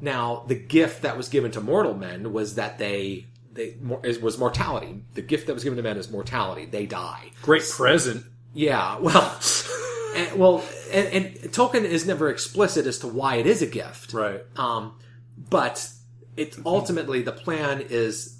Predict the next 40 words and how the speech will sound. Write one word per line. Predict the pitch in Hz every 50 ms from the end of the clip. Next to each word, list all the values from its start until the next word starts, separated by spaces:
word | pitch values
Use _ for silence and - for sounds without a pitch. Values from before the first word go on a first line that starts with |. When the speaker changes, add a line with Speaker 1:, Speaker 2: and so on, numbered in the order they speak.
| - -
Speaker 1:
only | - 143 151 147 139 131
known | 127 127 120 113 113 113 110 110
to | - - 120 113 107 107 117 110 - - -
Iluvatar, | 143 123 120 92 110 92 92 95 - 90 80 80 85 117 - 123
Eru, | 123 127 113 92 87 78 78
the | 95 95
One, | 95 107 107 92 82 80 - -
the, | 87 90 92 - - - 98
the, | 87 90 -
the, | - 90 - - -
the | 104
god | - 127 117 107 104 98 101 -
who | - -
created, | - - - 104 98 104 101 90 90 92 - - - - - - - - - - - -
uh, | - 104 92 90 - - - -
Ea, | 175 - - - 147 131 120 95 - 82 - -
which | 117 - -
is | 107 - -
the | 107
creation. | - - 117 95 92 92 90 85 - - 87 -
Ea | 113 113 110
is | 98 - - - -
the | -
creation, | - - - - - - - - - -
right? | 90 92 98 110 - - - 123
Speaker 2:
Mm-hmm. | 123 131 170 208 226 - - -
Speaker 1:
Um, | 131 120 113 110 104 104 104 117 120 - -
and | 147 135 127 120 120 120 120 127 123 - - - -
Aragorn, | 151 160 190 202 185 139 139 117 110 107 113 117 120 120
when | 131 127 117 104
he | 117 123
laid | 113 113 110 107 101 95
down, | 123 127 151 139 110 107 104 107 120 120 - - - - - -
um, | 117 110 104 104 104 - - -
and | 110 101 98 95 -
gave | - 127 135 135 135
up | 123 110 -
his, | 104 92 - - - - - - -
his | 98 -
life | 123 135 143 127 - 98 101 - - - -